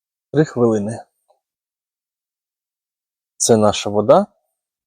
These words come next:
я повторюсь, пів літри, закипала без нашого чудового неопренового чохла. Зараз я ось цю водичку перелью.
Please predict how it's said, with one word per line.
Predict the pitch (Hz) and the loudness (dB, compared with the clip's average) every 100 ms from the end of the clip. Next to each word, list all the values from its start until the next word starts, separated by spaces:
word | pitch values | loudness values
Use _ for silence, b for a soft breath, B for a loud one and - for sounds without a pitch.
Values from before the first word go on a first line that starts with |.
| _ 127 | _ -8
я | |
повторюсь, | 123 120 - 123 113 - | -6 -8 -2 0 0 -2
пів | 120 113 | -6 -2
літри, | 113 - 110 107 _ _ _ _ _ - | -2 -4 -6 -8 _ _ _ _ _ -10
закипала | 107 110 - 135 170 170 | -6 -4 0 4 4 4
без | 110 123 160 - - _ _ _ _ _ _ _ _ _ | 2 2 2 -4 -10 _ _ _ _ _ _ _ _ _
нашого | 110 139 123 113 | -4 0 0 0
чудового | 104 113 104 139 135 110 107 - _ _ _ _ _ _ | -2 -4 0 0 0 0 -4 -6 _ _ _ _ _ _
неопренового | 113 104 117 131 127 110 104 104 107 - _ _ | -2 0 2 2 2 0 0 -2 -6 -10 _ _
чохла. | 107 - 95 - _ _ _ _ _ _ _ _ - | -10 -6 -8 -8 _ _ _ _ _ _ _ _ 0
Зараз | 123 123 110 - | 4 6 4 0
я | 104 | 0
ось | 101 - | 0 -2
цю | - 101 | -8 -6
водичку | 98 101 - - 92 _ _ _ | -4 -4 -6 -12 -18 _ _ _
перелью. | 131 120 98 98 101 165 | 0 2 0 -4 -6 -6